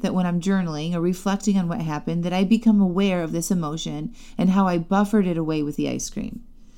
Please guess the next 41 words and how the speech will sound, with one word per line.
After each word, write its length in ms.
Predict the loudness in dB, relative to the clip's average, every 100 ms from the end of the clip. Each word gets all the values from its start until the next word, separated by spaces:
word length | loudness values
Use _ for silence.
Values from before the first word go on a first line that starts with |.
| -20 -20 4
And 120 | 6
during 180 | 8 8
my 140 | 8
coaching 400 | 8 6 6 6
call 180 | 8 8
with 100 | 6
Sarah 280 | 4 4 6
today, 260 | 4 0 2
I 100 | 0
decided 540 | 0 0 0 0 -2
to 140 | -2
explore 420 | -4 -6 -6 -6 -6
it. 140 | -8 -14 -20 -20 -20 -20 -20 -20 -20 -8 6
And 160 | 6
Sarah 240 | 8 6 6
asked 300 | 4 2 2
me 140 | 4
how 360 | 2 2 -2 -4 -12 -18 -16 2
often 340 | 4 6 6
I 120 | 6
actually 320 | 6 2 4 8
wanted 320 | 8 8 6
to 80 | 4
eat 160 | 0
the 100 | -2
ice 260 | -4 -4 -6
cream. 380 | -8 -8 -8 -12 -18 -18 -6
And 120 | 4 6
I 80 |
told 360 | 8 6 6 8
her 120 | 8
I 80 | 8
wanted 260 | 8 8 8
to 100 | 4
take 200 | 4 4
a 60 |
long 380 | 4 6 6 6
break 240 | 4 -2
from 120 | -2 -4
it 120 | -2
because 340 | 0 0 -2